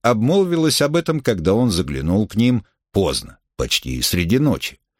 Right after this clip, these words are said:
и обнаружил ее наедине с Д'Антоном. Он надеялся, что все это пустые слухи,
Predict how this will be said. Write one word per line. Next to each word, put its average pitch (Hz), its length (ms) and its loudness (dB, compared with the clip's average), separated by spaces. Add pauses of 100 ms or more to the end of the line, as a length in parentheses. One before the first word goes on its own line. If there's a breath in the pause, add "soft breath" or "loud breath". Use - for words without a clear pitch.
(300)
и 123 80 4
обнаружил 214 680 2
ее 170 320 2 (200 soft breath)
наедине 104 640 2
с 85 100 -4
Д'Антоном. 113 600 0 (640)
Он 95 220 2
надеялся, 98 680 0 (220 loud breath)
что 120 300 2
все 160 260 2
это 208 200 -4
пустые 92 600 -2
слухи, - 540 -8